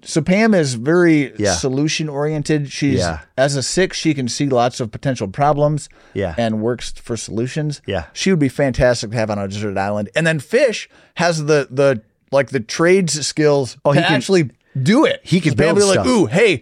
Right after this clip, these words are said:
Speaker 1: what if we build a boat out of this?" And then Fish would be like, "All right, let's build a boat."
Speaker 2: Yeah.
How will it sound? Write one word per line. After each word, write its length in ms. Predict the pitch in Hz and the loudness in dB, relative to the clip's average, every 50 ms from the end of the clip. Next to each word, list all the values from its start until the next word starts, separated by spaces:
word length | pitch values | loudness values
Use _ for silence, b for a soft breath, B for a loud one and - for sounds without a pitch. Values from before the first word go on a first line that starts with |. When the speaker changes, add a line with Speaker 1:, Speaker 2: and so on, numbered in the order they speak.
| b b b | b b b
Speaker 1:
what 140 | 160 190 | 0 0
if 80 | 202 170 | 2 4
we 140 | 180 202 196 | 4 4 4
build 240 | 160 185 196 185 170 | 4 4 4 4 4
a 40 | |
boat 340 | 143 143 170 185 170 - - _ _ _ | 4 4 4 4 2 0 -4 _ _ _
out 120 | - 156 156 | 0 0 0
of 100 | 143 139 | 2 2
this?" 340 | 170 170 143 117 - - - | 2 2 2 2 -2 -8 -10
And 120 | - 117 139 | -6 -4 -4
then 100 | 139 117 | -2 -2
Fish 160 | 139 151 131 | -2 -4 -4
would 80 | 120 135 | -4 -4
be 60 | 131 | -4
like, 120 | 117 - - _ _ _ - | -4 -6 -8 _ _ _ -8
"All 80 | 110 | -2
right, 180 | 120 143 156 131 107 | 0 0 0 0 -2
let's 160 | 117 110 95 | -6 -8 -4
build 180 | 95 120 123 | -2 -2 -2
a 60 | 123 113 | 0 2
boat." 260 | 127 135 120 - _ _ | 2 2 2 0 _ _
Speaker 2:
Yeah. 220 | - 107 98 87 | -6 -4 -4 -4